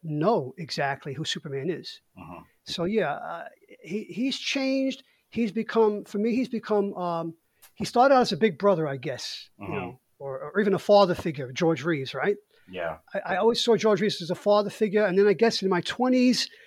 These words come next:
Speaker 1: uh, when Christopher Reeve came along, he was a big brother, right? 'Cause I
Speaker 2: Okay.
Speaker 1: was, I was maybe a year or two younger than Christopher Reeve when he first started doing that, doing that role, a few years younger.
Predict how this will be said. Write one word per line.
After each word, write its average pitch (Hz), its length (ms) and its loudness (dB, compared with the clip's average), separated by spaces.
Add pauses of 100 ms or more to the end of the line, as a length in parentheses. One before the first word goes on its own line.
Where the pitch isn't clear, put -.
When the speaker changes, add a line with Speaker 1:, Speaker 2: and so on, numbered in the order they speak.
(360)
Speaker 1:
uh, 165 240 2
when 165 200 2
Christopher 185 460 -4
Reeve 233 160 4
came 214 180 4
along, 202 220 8
he 170 80 4
was 165 160 0
a 156 40 -8
big 147 180 0
brother, 131 260 -6 (540)
right? 165 260 -2 (120)
'Cause - 140 -10
I - 40 -2
Speaker 2:
Okay. 143 60 0
Speaker 1:
was, 139 140 -6 (120)
I 156 200 -6
was 165 220 -8
maybe 165 240 -4
a 151 40 -6
year 160 260 -2
or 151 40 -4
two - 180 -8
younger 151 260 -4
than 139 100 -6
Christopher - 440 -10
Reeve 139 200 -6
when 131 120 -10
he 135 120 -12 (320)
first - 260 -8
started 127 300 -8
doing 139 220 -8
that, 147 200 -14
doing 143 200 -8
that 131 120 -8
role, 127 120 -12
a - 20 -20
few 185 160 -8
years 135 140 -8
younger. 143 240 -10